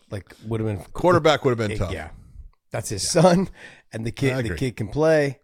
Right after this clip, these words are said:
Speaker 2: Yep.
Speaker 1: Um, yeah, I mean, I was to be, like, and I, I was listening to, I think, the, uh,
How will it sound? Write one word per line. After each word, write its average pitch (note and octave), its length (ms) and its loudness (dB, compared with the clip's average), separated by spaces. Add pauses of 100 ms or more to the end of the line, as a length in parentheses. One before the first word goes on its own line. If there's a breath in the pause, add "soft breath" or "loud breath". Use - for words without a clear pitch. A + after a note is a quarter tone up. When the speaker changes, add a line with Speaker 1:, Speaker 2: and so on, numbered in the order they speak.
(460 soft breath)
Speaker 2:
Yep. A#2+ 80 -2
Speaker 1:
Um, A2 520 2 (460)
yeah, A2+ 400 -2
I A#2 100 -10
mean, A#2+ 120 -8 (260)
I D3+ 140 2
was D3+ 220 2
to C3+ 100 -8
be, D3 160 0
like, D3+ 160 2
and C#3 80 -2
I, C#3 120 -4
I D3 120 -6
was C#3 260 -6
listening F3+ 220 -4
to, D3 80 4
I B2+ 40 2
think, A#2+ 200 -4
the, G#2+ 480 0 (360)
uh, G#2 720 -4